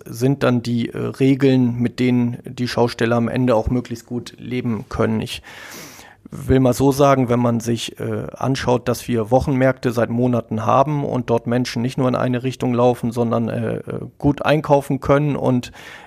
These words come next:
entsprechend, äh, hier ja auch nicht, äh, Neuinfektionen, zumindest ist uns das nicht bekannt, aufgetreten sind,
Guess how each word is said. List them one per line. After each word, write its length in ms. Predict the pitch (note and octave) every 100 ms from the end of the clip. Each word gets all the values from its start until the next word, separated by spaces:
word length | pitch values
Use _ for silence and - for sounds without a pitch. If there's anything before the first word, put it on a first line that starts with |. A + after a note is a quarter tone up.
| -
entsprechend, 920 | B2+ B2+ - - C3 C#3+ B2+ - -
äh, 640 | F#2+ A2+ - - - - C3
hier 240 | - C#3
ja 140 | B2+ A2+
auch 240 | C3+ C#3
nicht, 360 | C#3 B2+ - -
äh, 120 | - - -
Neuinfektionen, 1080 | B2 B2 C#3+ C#3+ - C3 - - C#3 C#3+ C3+
zumindest 440 | - B2 B2+ B2
ist 140 | B2
uns 140 | B2+ -
das 180 | B2 -
nicht 180 | A#2+
bekannt, 480 | - A#2 A#2+ C#3 D3
aufgetreten 720 | - C3+ - C3 - C3+ C3
sind, 320 | B2+ C3+ C3+